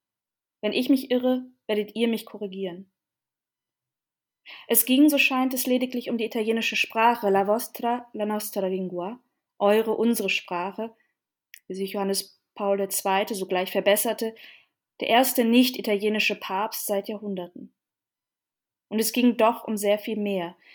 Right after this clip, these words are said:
denn die Sprache ist es, in der wir irren und Wahrheit finden, in der wir anklagen und um Verzeihung bitten. „Wenn ich mich irre, korrigiert mich.“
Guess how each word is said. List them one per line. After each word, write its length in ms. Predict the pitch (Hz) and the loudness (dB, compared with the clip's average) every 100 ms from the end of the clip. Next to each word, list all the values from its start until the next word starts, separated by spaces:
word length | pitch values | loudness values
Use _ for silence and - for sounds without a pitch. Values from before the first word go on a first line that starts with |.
| - - - | -18 -12 -2
denn 80 | 220 | 0
die 80 | 214 | 0
Sprache 480 | - 226 247 247 | 0 2 2 2
ist 240 | - 196 - | -4 -4 -6
es, 220 | 220 - | -6 -6
in 140 | - | -4
der 180 | 202 196 | 0 0
wir 200 | 196 - | 0 -4
irren 360 | 220 233 240 247 | -4 0 0 -2
und 200 | - 196 | -4 0
Wahrheit 360 | 196 208 220 | 2 2 -2
finden, 640 | - 233 220 - 240 254 _ _ _ _ _ _ _ | -8 -8 -8 -8 -8 -8 _ _ _ _ _ _ _
in 100 | 202 | -4
der 160 | 202 196 | 2 2
wir 160 | 202 - | 2 -2
anklagen 800 | 202 208 233 208 208 226 240 _ _ | -6 -6 -6 -4 -4 -6 -10 _ _
und 320 | 208 208 214 - | -6 -4 -6 -10
um 120 | 208 | -8
Verzeihung 500 | 202 - 190 175 165 | -6 -6 -6 -6 -8
bitten. 320 | - - 185 _ _ _ _ _ _ _ _ _ _ _ _ _ _ _ _ _ _ _ _ _ _ _ _ _ _ - - - - - _ | -12 -14 -18 _ _ _ _ _ _ _ _ _ _ _ _ _ _ _ _ _ _ _ _ _ _ _ _ _ _ -20 -16 -16 -18 -20 _
„Wenn 100 | 233 | 4
ich 120 | 262 269 | 4 6
mich 280 | 254 - | 2 0
irre, 440 | 233 240 277 269 - _ | -2 2 2 0 -6 _
korrigiert 560 | - 247 214 226 220 | -8 -6 -6 -4 -6
mich.“ 320 | 160 175 - | -6 -16 -18